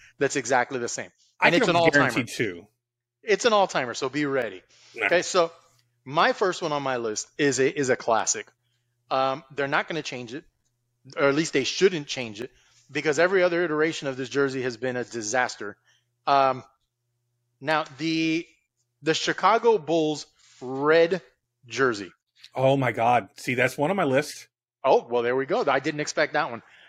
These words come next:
Speaker 1: But
Speaker 2: I told you we're gonna have at least two. I'm thinking three now, honestly.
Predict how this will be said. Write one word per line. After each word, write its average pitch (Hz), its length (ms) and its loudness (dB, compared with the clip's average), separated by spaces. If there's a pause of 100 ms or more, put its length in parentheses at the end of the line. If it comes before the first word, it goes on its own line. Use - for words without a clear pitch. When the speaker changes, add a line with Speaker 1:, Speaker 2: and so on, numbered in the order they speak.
(120)
Speaker 1:
But 151 120 6
Speaker 2:
I 196 100 10
told 226 400 6
you 165 140 2
we're 151 100 2
gonna 170 140 4
have 170 140 6
at 151 80 -4
least 151 280 -4
two. 110 340 0
I'm 175 260 2
thinking 185 380 -2
three 156 440 2
now, 107 440 -4
honestly. 123 600 -4